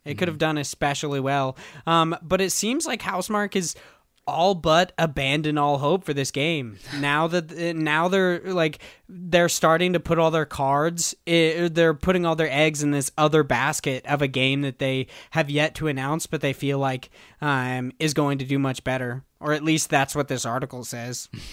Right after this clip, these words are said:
Speaker 2: Yeah, I mean, it's, it's pretty bad. And it, it also says some interesting things for, like, the concept of, you know, the crunch perspective on the other side of, like, do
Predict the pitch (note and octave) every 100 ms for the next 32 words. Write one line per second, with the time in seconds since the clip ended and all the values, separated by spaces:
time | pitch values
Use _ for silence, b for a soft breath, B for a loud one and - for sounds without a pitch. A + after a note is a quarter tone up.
0 | B B B - _ G2+ G2 G2 F#2 -
1 | A#2+ C#3 D3 C#3+ - B B B - D3
2 | - G3+ G#3 B2 G2+ G2+ F#2+ - - C#3
3 | D3 - b b _ _ _ _ _ _
4 | _ _ D#3 G3 A#3+ D4+ G3+ D#3+ C#3 B2
5 | - A#2+ A2+ G#2 A2 G#2 - G#2+ G2+ G2
6 | G2 - _ _ _ A#2+ - A2 G#2+ G#2+
7 | - G#2 G2+ G2 - _ _ - G#2+ G2
8 | F2+ _ A2+ A#2+ - G2 - - B2+ -
9 | C3 F3 E3+ E3 A#2 A2 A2 G2+ A#2 A#2
10 | - C3+ C#3+ A2 G#2 F#2+ - b b b
11 | b b _ A#2 A2 A2+ A2 G#2+ G#2+ G2+
12 | G2+ G2 G2 F#2 F2+